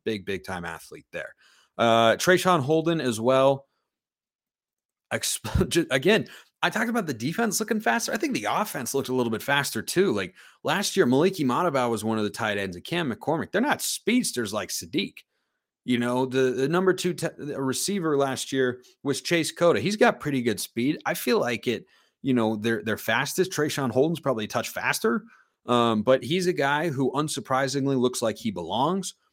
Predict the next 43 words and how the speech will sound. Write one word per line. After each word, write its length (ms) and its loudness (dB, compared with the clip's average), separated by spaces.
Looks 200 0
like 180 -2
Bo 180 4
Nix 300 2
really 560 4
likes 340 2
him. 100 -16
I, 220 0
I 40 2
think 200 -2
Holden, 440 0
you 100 0
know, 100 2
based 320 -2
on 100 0
what 120 0
we 80 -4
saw 200 -4
in 60 -4
that 160 -4
spring 260 -2
game, 220 -2
has 180 -4
got 300 -2
Bo 160 0
Nix's 400 -2
trust, 420 -2
and 120 -2
that's 220 0
a 60 0
non-zero 680 0
factor 540 -2
to, 340 0
to 160 -8
consider 460 -4
when 160 -8
you're 80 -10
thinking 340 -8
about, 300 -6
you 100 0
know, 100 -2
who 200 2
are 240 2